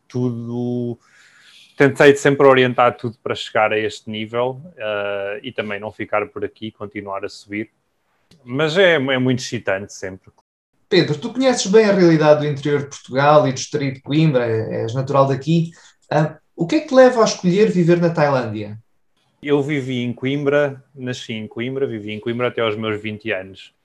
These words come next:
Speaker 1: Ah, tal como disseste, tenho muito, tenho raízes um pouco por todas as beiras, portanto a minha família é de Pendono, Sernancelho,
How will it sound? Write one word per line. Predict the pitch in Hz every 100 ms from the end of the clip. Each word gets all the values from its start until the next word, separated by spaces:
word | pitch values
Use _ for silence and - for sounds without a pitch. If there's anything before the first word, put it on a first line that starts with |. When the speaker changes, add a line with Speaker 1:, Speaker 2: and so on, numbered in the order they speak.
| _
Speaker 1:
Ah, | 107 104 104
tal | 117 -
como | 117 110
disseste, | - 120 - _
tenho | 120 117
muito, | 113 117 110 _ 117 117 113 113 113
tenho | 113 110
raízes | 107 107 113 104 - - 127
um | 113
pouco | - 104 _
por | _
todas | 117 113 117
as | 107
beiras, | 117 131 135 135
portanto | 117 -
a | 107
minha | 110
família | - 110 110 110 110 113 113 _ _ _ _ -
é | 110
de | 104
Pendono, | 101 - 110 110 131 139 135 131 131
Sernancelho, | 127 - 110 110 - - 131 127 131 131